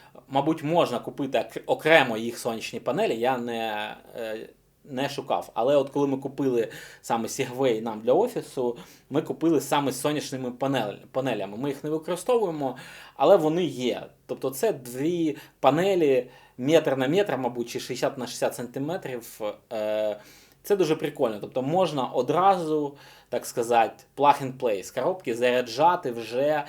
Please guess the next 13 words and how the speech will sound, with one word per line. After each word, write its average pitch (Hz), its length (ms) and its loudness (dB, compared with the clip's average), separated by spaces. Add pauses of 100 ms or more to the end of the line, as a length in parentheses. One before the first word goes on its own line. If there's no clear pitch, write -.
(440)
цю 131 180 -2
станцію, 175 460 -2
сегвейчик 143 720 0 (340)
від 147 320 -2 (160)
сонячної 151 600 -2
енергії. 123 480 -2 (400)
І - 20 -10
це 196 160 0
круто, - 380 -4 (160)
це 143 180 2
прикольно. 131 640 -2
Е, 101 180 -2
я, 156 320 4